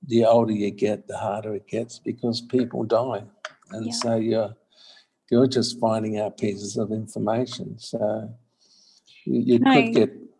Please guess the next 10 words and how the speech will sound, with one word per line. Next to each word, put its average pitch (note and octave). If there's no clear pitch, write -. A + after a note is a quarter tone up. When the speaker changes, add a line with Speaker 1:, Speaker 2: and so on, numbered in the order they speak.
Speaker 2:
Sorry, G3+
Joe, G#3
go A3
on. G#3+
Speaker 1:
No, G#2
I -
was A#2
just C3
saying, G#2+
um, G#2